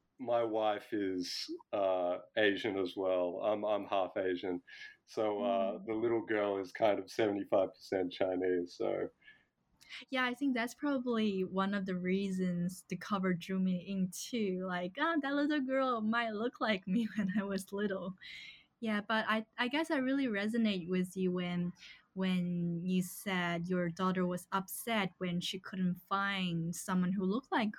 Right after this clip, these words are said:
Speaker 2: her in, like, the Disney movies. Um, I talked to Joanna Ho, who is the author of Isaac Kissing the Corners, and, um, she's talking about, like,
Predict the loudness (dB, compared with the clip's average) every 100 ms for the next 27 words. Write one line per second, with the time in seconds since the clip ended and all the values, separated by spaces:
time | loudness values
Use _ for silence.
0 | -6 -6 -6 -8 _ _ _ -4 0 0
1 | 0 -2 -6 -6 -6 -4 -2 0 -2 -2
2 | 0 0 0 0 -2 -4 -10 -14 _ -20
3 | -20 -20 _ -4 -2 -2 0 0 0 0
4 | 0 0 -2 -6 -2 0 2 2 2 0
5 | 0 -2 -2 0 2 0 0 -4 -2 -2
6 | -2 -4 -2 -2 -4 -2 -2 -2 -6 -4
7 | -6 -4 -4 -4 -2 2 2 0 -4 -6
8 | -4 -2 -2 -4 -10 -16 -14 -10 -4 -2
9 | 0 0 0 -4 -2 -2 -2 0 0 0
10 | 0 -2 -4 -6 -10